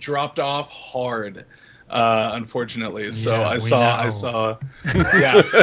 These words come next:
Speaker 1: uh, I saw a pretty, I saw a pretty sharp drop in, uh, in engagement. So I tried to pursue other things and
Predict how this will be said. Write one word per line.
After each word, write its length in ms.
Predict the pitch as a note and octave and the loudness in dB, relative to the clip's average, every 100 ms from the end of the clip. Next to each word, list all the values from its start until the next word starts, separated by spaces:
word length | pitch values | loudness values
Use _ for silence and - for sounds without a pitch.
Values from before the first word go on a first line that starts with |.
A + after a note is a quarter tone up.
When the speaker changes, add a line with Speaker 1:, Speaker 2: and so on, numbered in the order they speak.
| - | 6
Speaker 1:
uh, 1120 | D#3+ E3 D#3+ - D#3+ - C4+ - C4 - C4 - - B3+ - | 6 6 6 4 2 0 2 0 2 0 -2 -4 -8 -8 -6
I 140 | F3+ | -6
saw 240 | F#3 A3+ G#3+ | -4 -2 -2
a 40 | |
pretty, 380 | - A#3+ B3 A#3 | -4 -12 -10 -10
I 120 | A3+ | -8
saw 200 | A#3 C4+ | -8 -8
a 40 | A3 | -8
pretty 280 | A#3 C4 | -12 -12
sharp 400 | B3 - F#3+ F#3+ E3 | -12 -8 -6 -6 -10
drop 400 | D#3 E3+ E3 E3+ | -10 -6 -4 -6
in, 420 | F3 D#3 D#3 D3+ | -8 -4 -2 -2
uh, 440 | C#3+ C3+ C3 C3 C3+ D3+ | -4 -4 -4 -4 -6 -2
in 260 | D3 D3 | 0 0
engagement. 720 | C#3+ C#3 C3 C3+ D3 D#3+ D3 | -4 -6 -4 -4 -4 -6 -6
So 240 | - D3 C3 | -4 0 0
I 60 | |
tried 260 | B2+ D3+ C#3 | 0 -4 -4
to 80 | C3 | -8
pursue 400 | C#3 B2 C3 A2 | -10 -10 -8 -8
other 140 | G2+ | -10
things 540 | - G3+ G3+ G3 D#3 C3 | -2 0 0 -2 -4 -2
and 220 | B2 | -2